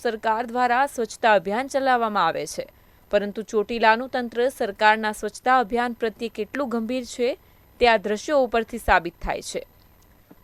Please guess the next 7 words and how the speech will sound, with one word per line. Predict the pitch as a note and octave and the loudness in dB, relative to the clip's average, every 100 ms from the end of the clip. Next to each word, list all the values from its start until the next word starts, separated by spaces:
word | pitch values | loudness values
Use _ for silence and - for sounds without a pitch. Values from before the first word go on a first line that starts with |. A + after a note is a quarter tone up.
| - | 2
પાલિકાના | A#3+ C#4 - D4+ D#4 | 2 4 -2 -4 -6
ચૂંટાયેલા | D#4 C4 C4 C4 B3+ | -10 -2 2 4 2
સભ્યો | C4 B3 G3 B3 C#4 | 0 -4 -2 0 0
પણ | B3+ C4 | -2 -2
લોકોની | B3 G#3 A3+ G#3+ | -2 0 -2 -4
સમસ્યા | G#3 G#3 A3 - A#3+ | -6 -8 -8 -2 -2
તરફ | A#3+ A#3 | 0 -6